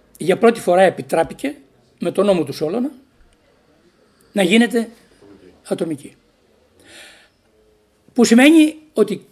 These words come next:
κάποιοι αποσπούν από την πρίκα, από την περιουσία του κοινωνικού συνόλου, ένα κομμάτι για λογαριασμό τους. Αυτό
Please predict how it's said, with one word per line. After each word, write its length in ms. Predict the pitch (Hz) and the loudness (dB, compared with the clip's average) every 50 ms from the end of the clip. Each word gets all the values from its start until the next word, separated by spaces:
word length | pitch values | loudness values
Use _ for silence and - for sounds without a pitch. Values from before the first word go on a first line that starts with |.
| _ | _
κάποιοι 640 | - 311 285 214 185 185 175 208 277 320 - - - _ _ _ _ _ | 2 4 4 4 2 0 -4 -2 -2 -4 -4 -8 -16 _ _ _ _ _
αποσπούν 600 | - 208 208 233 - - - 294 240 170 131 127 - _ _ _ _ _ _ _ _ _ _ _ _ _ _ _ _ _ _ _ - | -2 0 0 0 0 0 2 2 2 2 0 -4 -12 _ _ _ _ _ _ _ _ _ _ _ _ _ _ _ _ _ _ _ -4
από 360 | 208 220 208 - - 214 196 | 0 0 0 2 2 0 2
την 340 | 202 208 196 185 185 - - _ _ _ _ _ _ _ _ _ _ _ _ _ _ _ _ _ _ _ _ _ _ _ _ _ _ _ | 2 0 -4 -4 -6 -8 -12 _ _ _ _ _ _ _ _ _ _ _ _ _ _ _ _ _ _ _ _ _ _ _ _ _ _ _
πρίκα, 400 | - - 165 - - 139 120 - | 0 0 0 0 -2 -8 -12 -12
από 160 | - - - 196 | -10 -8 -8 -8
την 120 | 185 165 | -2 2
περιουσία 600 | 160 208 220 226 214 214 - 254 185 131 - - - _ _ _ - | 4 4 4 4 2 2 2 0 0 0 -2 -4 -14 _ _ _ -10
του 100 | - 151 | -8 -6
κοινωνικού 360 | - 180 175 175 175 - 247 | -4 -4 -4 -4 -4 -4 -6
συνόλου, 400 | - 196 170 170 196 240 277 269 - - _ - | -4 -4 -4 -4 -2 -4 -4 -6 -10 -14 _ -2
ένα 160 | 240 254 240 | -2 0 0
κομμάτι 240 | 240 226 254 254 233 | 0 -2 -4 -4 -4
για 80 | 247 | -4
λογαριασμό 420 | 233 220 220 214 214 202 202 180 139 | -4 -4 -2 -2 -4 -4 -4 -8 -10
τους. 220 | - 127 - - - - - - - - - - - _ _ _ _ _ _ _ _ _ _ _ _ _ _ _ _ _ _ _ _ _ _ _ _ _ _ _ _ _ _ _ _ - | -14 -18 -20 -20 -16 -16 -16 -16 -16 -18 -20 -20 -20 _ _ _ _ _ _ _ _ _ _ _ _ _ _ _ _ _ _ _ _ _ _ _ _ _ _ _ _ _ _ _ _ -4
Αυτό 540 | 190 190 - - 285 339 320 - - _ | -4 0 2 2 2 2 2 -2 -10 _